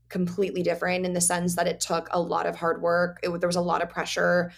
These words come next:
to succeed, to play perfectly, and just the stakes were really high. And then ultimately, that was just really hard for me to deal with. And I developed anxiety. And then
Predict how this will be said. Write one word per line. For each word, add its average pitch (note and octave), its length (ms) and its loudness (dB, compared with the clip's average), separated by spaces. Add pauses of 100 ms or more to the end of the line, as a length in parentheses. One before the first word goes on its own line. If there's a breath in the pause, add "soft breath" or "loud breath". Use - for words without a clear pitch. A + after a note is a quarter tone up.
to F#3+ 100 -2
succeed, F3 760 0
to F3+ 100 0
play F3 360 0
perfectly, E3+ 920 0
and G3 160 6
just F#3+ 140 0
the G3 80 2
stakes F#3+ 340 0
were F#3 80 4
really F3 180 4
high. D#3+ 500 2 (100)
And F3 160 2
then E3+ 100 0
ultimately, F3 840 -2 (180 loud breath)
that F3+ 180 6
was F#3 140 2
just F3+ 160 0
really F3 140 4
hard E3+ 200 0
for E3+ 60 -4
me E3 120 -4
to E3+ 60 0
deal E3 300 2
with. E3 240 0
And E3+ 100 -2
I E3+ 120 0
developed D#3+ 380 -2
anxiety. F#3 840 4
And E3 240 -2
then D#3+ 280 -2